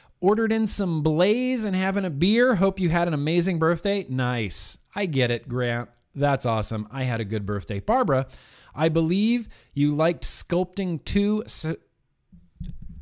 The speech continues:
creamer sculptures. Oh, sculpting. Yeah, creamer sculptures. Wow, that is a, that's a throwback to when I was, like, a child.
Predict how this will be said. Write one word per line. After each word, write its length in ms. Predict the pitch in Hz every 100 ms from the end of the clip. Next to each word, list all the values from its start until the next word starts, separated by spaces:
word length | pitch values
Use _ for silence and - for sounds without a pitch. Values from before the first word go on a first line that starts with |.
| - 175 _ -
creamer 420 | - 190 196 214
sculptures. 840 | - - 202 202 - 233 233 214 -
Oh, 240 | 220 190
sculpting. 840 | 135 - - 226 226 - 147 113
Yeah, 140 | 147 147
creamer 400 | - 214 208 160
sculptures. 580 | - 135 113 123 101
Wow, 200 | 139 156
that 160 | 135 175
is 140 | 165
a, 160 | 127 107 151
that's 240 | 190 208
a 60 | 165
throwback 600 | - 156 170 165 165 -
to 120 | 165
when 140 | 151
I 80 | 135
was, 160 | 120 120
like, 160 | 120
a 40 | 101
child. 680 | - 143 160 147 110 90